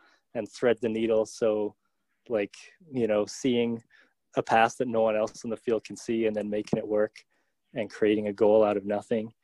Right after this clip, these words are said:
that kinda drew my attention. And, uh,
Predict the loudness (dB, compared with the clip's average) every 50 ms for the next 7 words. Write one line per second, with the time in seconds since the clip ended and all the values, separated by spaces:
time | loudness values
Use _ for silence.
0 | _ _ _ _ _ _ _ _ _ _ _ 2 2 2 2 0 -2 -2 0 0
1 | 0 -2 -2 -2 -2 0 0 0 0 0 0 -2 -4 0 0 -2 -2 -2 -4 _
2 | _ _ -8 -6 -4 -4 -4 -4 -4 -2 0 0 0 -2 -4 -8